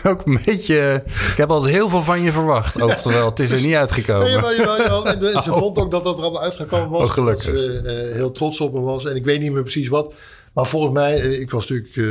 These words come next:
Speaker 2: eh, eh, allemaal heel katholiek in die tijd. En, eh, volgens mij was ik de eerste die alle dingetjes uit mijn hoofd wist van, eh,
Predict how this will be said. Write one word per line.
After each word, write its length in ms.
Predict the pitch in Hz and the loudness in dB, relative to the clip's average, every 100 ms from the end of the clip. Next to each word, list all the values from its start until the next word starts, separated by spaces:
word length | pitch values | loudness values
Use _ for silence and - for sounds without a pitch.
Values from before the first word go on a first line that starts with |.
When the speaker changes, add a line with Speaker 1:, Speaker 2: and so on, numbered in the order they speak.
| 110 110 | -4 -4
Speaker 2:
eh, 120 | 110 | -4
eh, 220 | 107 117 | -4 -4
allemaal 180 | 107 113 | -2 0
heel 180 | 107 123 | 0 0
katholiek 440 | 120 110 123 135 | -2 -2 -2 0
in 100 | 131 | -2
die 120 | 127 | -2
tijd. 340 | - 127 123 120 | -2 -2 -2 -4
En, 300 | 117 113 113 | -4 -4 -4
eh, 80 | 107 - - - - - | -4 -8 -20 -20 -20 -6
volgens 240 | - 131 | -2 2
mij 40 | 131 | 2
was 140 | 127 | 2
ik 60 | 113 | 0
de 80 | 127 | 0
eerste 320 | 147 139 127 | 2 0 0
die 120 | 123 | 0
alle 440 | 127 120 120 117 110 117 | 2 2 2 0 -2 -2
dingetjes 420 | 117 127 117 120 | 0 0 0 0
uit 160 | 123 120 | 0 0
mijn 120 | 107 | 2
hoofd 200 | 123 120 | 0 0
wist 300 | 120 120 - | 0 0 2
van, 320 | 98 110 110 | 0 0 0
eh, 80 | 107 | -2